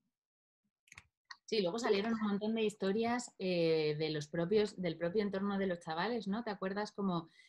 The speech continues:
eh, que de repente había una gran sorpresa de llevar conviviendo un montón de tiempo entre ellos,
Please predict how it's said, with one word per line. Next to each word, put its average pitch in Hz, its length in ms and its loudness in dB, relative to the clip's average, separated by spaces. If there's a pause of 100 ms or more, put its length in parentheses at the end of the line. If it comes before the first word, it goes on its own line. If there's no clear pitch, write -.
(160)
eh, 147 280 2
que 160 140 -4
de 143 100 0
repente 151 340 -2
había 185 360 0
una 170 160 0
gran 170 220 -2
sorpresa 180 480 -4
de 185 160 0
llevar 156 260 -2
conviviendo 180 720 -2
un 156 140 -6
montón 151 320 -2
de 165 100 0
tiempo 170 360 -2
entre 170 360 2
ellos, 220 520 2